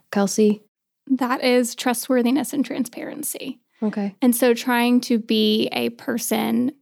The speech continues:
Speaker 2: who, again, incorporating that safety, but being transparent with those clients and, and explaining what is gonna happen throughout the program,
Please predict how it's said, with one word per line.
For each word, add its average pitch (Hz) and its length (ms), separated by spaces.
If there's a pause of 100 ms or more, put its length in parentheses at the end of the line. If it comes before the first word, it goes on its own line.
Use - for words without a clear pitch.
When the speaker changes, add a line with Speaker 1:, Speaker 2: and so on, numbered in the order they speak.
(120)
Speaker 2:
who, 254 80
again, 269 320
incorporating 247 540
that - 120
safety, 226 340
but 254 220
being 233 440 (340)
transparent 226 480
with 233 140
those 220 220
clients 214 520
and, 240 380
and 247 80
explaining 226 680
what 226 540
is 247 100
gonna 226 140
happen - 320
throughout - 180
the - 80
program, - 580